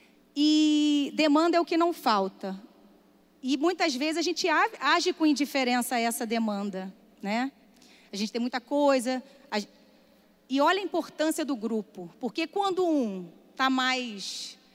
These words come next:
tá voltado pra alguma outra questão, tá mais distraído,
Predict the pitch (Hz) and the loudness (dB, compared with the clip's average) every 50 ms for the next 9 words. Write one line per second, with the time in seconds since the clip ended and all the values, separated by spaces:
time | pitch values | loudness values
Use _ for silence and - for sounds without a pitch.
0 | _ _ _ _ - 254 226 262 247 240 - 247 247 - - 254 247 226 247 247 | _ _ _ _ -4 -2 0 0 0 0 0 -2 -2 -2 -4 -6 -4 -2 -2 -2
1 | 240 247 247 240 240 220 190 - - - - 247 262 269 262 254 233 214 202 190 | -2 -2 -4 -6 -8 -8 -8 -8 -8 -6 -4 -2 0 0 0 0 0 -2 -2 -4
2 | 185 175 - - - - _ _ - 247 254 254 254 254 220 226 226 - - 254 | -6 -10 -14 -20 -20 -20 _ _ -2 0 2 2 2 2 0 0 -2 -2 -2 -2
3 | 240 220 208 240 285 320 302 214 196 202 180 175 | -2 0 0 0 0 0 -2 -2 -6 -8 -10 -10